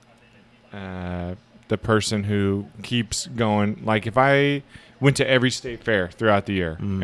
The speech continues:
Speaker 1: had never worked at a state fair, you're gonna start picking up on things that are good and work for the, for the general population or not. Like, "Oh, this, these state fairs have this ride,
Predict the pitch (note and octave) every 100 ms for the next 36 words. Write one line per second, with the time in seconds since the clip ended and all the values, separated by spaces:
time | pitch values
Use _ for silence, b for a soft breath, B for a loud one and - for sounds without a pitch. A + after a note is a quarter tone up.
0 | G#2+ G#2 G#2 A2 G#2 G#2+ G#2 F#2+ G#2 F#2+
1 | - F#2+ E2+ - b b b b _ C3
2 | C3+ C3+ - C3+ - B2+ A#2+ A#2 A2+ A2
3 | A2 G#2 A#2 A2+ G#2+ G#2+ G2+ F#2 G#2+ G2+
4 | G2+ - - G#2+ G2+ G#2+ G2 A2+ G2+ G2
5 | G#2 - A2 G2 F#2+ F#2 F#2+ F#2 A#2 G#2+
6 | G2+ G#2 G#2 G2 G2 G2 G#2+ F#2+ F#2+ F#2
7 | E2+ F#2+ F2+ G2+ A#2 A2+ A2+ A#2 G#2+ -
8 | b b b b C3+ C3+ - B2 - A#2
9 | A#2 A2 G#2+ G#2+ G2+ G2+ - A#2+ A#2 A2+
10 | G#2 F#2+ F#2